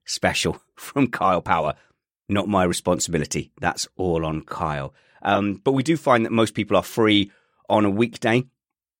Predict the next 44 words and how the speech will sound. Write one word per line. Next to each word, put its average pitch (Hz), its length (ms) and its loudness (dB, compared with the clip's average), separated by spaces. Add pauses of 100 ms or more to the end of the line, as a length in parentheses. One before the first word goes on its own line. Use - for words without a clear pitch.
(560)
uh, 87 80 -2
with 90 200 -2
office - 260 -2
hours, 98 260 2
certainly 120 360 2
more 101 260 4
than 90 140 2
they 90 100 4
are 85 240 4
on 87 140 0
a 82 40 -2
Sunday 87 560 2
evening. 82 460 0 (220)
I 98 80 -4
guess 98 240 0
it's 78 120 -4
easier 87 280 0
to - 140 -6
bunk 82 340 0
off 80 180 -2
when 85 160 0
you're 85 80 2
working 85 340 0
from 82 180 -2
home 80 260 0 (380)
than 87 180 2
it 82 80 0
is 82 180 -2
to, 78 380 0
to 90 100 -4
get 78 220 0
a - 80 -8
pass - 540 -2 (120)
from 85 240 -2
the 78 80 -2
family 69 480 -4 (300)
for - 180 -8
a 78 40 -4
Sunday 76 440 -6
night. 69 240 -10 (160)
So 120 320 4
Matt 135 380 2
and 139 100 4
I, 98 280 2